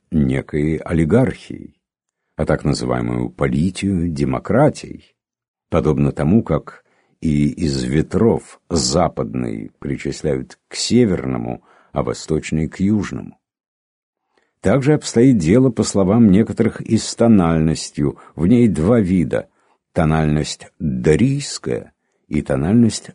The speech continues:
фригийская, а остальные сочетания относятся одни к дарийской тональности,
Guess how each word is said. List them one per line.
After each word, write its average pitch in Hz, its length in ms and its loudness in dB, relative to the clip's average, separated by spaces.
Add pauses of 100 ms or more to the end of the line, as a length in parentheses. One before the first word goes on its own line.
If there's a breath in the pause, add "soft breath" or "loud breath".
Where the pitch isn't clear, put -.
(120)
фригийская, 71 1300 0 (460)
а 87 180 0
остальные 123 500 4
сочетания 62 880 -8 (540)
относятся 78 720 -2
одни 73 500 0
к 58 140 -6
дарийской 95 640 -2
тональности, 139 840 0